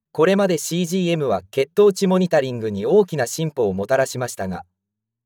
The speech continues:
ディーケーエーのような急性合併症のリスクは血糖値だけでは完全に評価できませんでした。このセンサーは、間質液中のグルコース濃度とケトン体濃度をリアルタイムで提供し、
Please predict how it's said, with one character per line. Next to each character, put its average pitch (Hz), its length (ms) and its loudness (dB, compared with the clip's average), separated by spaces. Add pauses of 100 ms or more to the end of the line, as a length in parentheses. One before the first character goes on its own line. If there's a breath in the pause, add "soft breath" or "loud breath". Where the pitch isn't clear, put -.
(100)
デ 127 120 -4
ィ 175 100 0
ー 180 40 -6
ケ 196 100 0
ー 185 220 4
エ 170 40 0
ー - 20 -2
の 156 140 0
よ 156 140 2
う 147 40 -2
な 95 140 -4
急 160 260 -2
性 170 260 0
合 160 180 2
併 170 200 0
症 165 240 0
の 165 100 0
リ 165 100 -2
ス - 120 -12
ク 120 100 -4
は 92 240 -4
血 - 220 -4
糖 202 180 6
値 156 140 -6
だ 131 100 4
け 156 120 -2
で 139 100 2
は 90 180 -2
完 156 220 0
全 180 200 0
に 175 120 0
評 120 200 2
価 131 140 -2
で 120 80 0
き 113 100 -10
ま 139 120 -4
せ 156 140 -2
ん 131 40 -6
で 107 100 -8
し - 80 -12
た。 82 160 -14 (440)
こ 156 160 0
の 196 100 0
セ 202 160 0
ン 185 80 0
サ 131 200 -2
ー - 20 0
は、 101 240 -2 (480)
間 196 240 0
質 196 240 2
液 196 200 4
中 151 220 -2
の 120 140 -2
グ 117 120 -2
ル 165 120 0
コ 190 140 4
ー 185 40 4
ス 180 140 -4
濃 175 200 2
度 139 120 -2
と 90 140 -6
ケ - 180 -4
ト 185 140 2
ン 190 80 0
体 190 220 2
濃 180 200 0
度 120 160 0
を 90 80 0
リ 123 160 4
ア 180 60 8
ル 190 100 4
タ 190 140 0
イ 180 40 0
ム 131 140 -6
で 95 80 -4
提 110 260 -4
供 107 200 -4
し、 95 280 -14